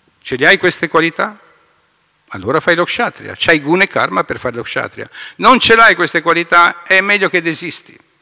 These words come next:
Perché compieresti solo disastri. "Ah, beh, hai ragione, anch'io, beh, non è che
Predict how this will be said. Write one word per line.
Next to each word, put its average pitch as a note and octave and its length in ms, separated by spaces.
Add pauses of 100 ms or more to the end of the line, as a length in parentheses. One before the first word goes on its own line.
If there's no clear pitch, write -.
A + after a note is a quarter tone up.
(1080)
Perché F3+ 560
compieresti C#3+ 560
solo A#2+ 220
disastri. - 520 (1300)
"Ah, C#4+ 180
beh, C#4 220
hai C4+ 80
ragione, B3+ 420
anch'io, A#3+ 240
beh, A#3 140
non A3 160
è A#3 100
che G#3 160